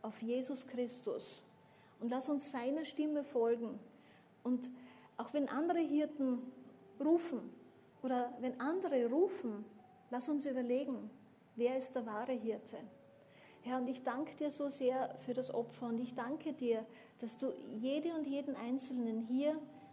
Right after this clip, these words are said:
und auch am Livestream persönlich kennst und dass du dir diese Beziehung mit uns wünschst.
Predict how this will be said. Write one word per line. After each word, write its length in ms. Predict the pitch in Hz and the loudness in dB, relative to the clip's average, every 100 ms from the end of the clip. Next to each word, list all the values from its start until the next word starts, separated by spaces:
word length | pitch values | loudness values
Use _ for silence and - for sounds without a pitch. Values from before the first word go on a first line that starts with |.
| - | -4
und 160 | 247 240 | 0 0
auch 160 | 247 | 0
am 160 | 262 247 | 2 2
Livestream 680 | 247 254 - - 233 220 - - | 2 0 -2 -6 -6 -6 -8 -10
persönlich 680 | 240 220 254 277 285 285 - | -8 -2 0 2 0 -4 -8
kennst 580 | 262 254 233 - - - - - - | -6 -4 -4 -6 -14 -20 -20 -20 -8
und 160 | 226 220 | -2 -2
dass 140 | 233 | -2
du 80 | 254 | -4
dir 220 | 220 247 | 0 0
diese 420 | 240 262 277 285 | 0 2 2 2
Beziehung 920 | 285 262 - - 247 254 254 247 254 | -4 -4 -4 -2 0 2 2 2 0
mit 260 | 233 240 - | 0 0 -2
uns 340 | 233 233 226 | 0 0 0
wünschst. 560 | 214 220 220 - - - | -2 -2 -2 -6 -12 -16